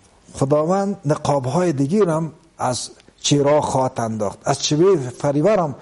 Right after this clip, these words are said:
امروز یا فردا خواهد افتاد. کی فریور هم یک دروغ گوست، یک خائن است، یک غدار به افغانستان است. ولی من یقین دارم که آیندهٔ افغانستان علی-، علی-، علی رغمی که در عالم اسباب می‌بینیم که امریکا شما اشاره کردین،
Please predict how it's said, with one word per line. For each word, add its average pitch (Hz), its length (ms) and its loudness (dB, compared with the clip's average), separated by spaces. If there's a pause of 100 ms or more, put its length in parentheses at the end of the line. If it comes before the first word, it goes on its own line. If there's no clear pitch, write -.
(300)
امروز 165 320 2
یا 156 120 4
فردا 139 440 2
خواهد 139 340 -2
افتاد. 123 400 -4
کی 170 120 0
فریور 147 460 2
هم 170 160 2
یک 156 220 0
دروغ 147 280 0
گوست، 147 300 -2
یک 139 80 2
خائن 135 460 -2
است، 143 220 -2 (240)
یک 147 100 6
غدار 127 540 2
به 123 140 0
افغانستان 117 680 -2
است. 101 200 -6 (720)
ولی 247 160 4
من 226 180 2
یقین 208 280 -2
دارم 180 360 -4 (400)
که 156 80 2
آیندهٔ 156 320 2
افغانستان 147 600 -2
علی-، 139 220 2
علی-، 147 280 0
علی 147 200 2 (200)
رغمی 202 280 2
که 185 100 -6
در 165 140 6
عالم 151 320 4
اسباب 135 540 -2
می‌بینیم 131 400 0
که 139 180 -2
امریکا 135 500 0
شما 135 300 -2
اشاره 120 440 -2
کردین، 117 440 -6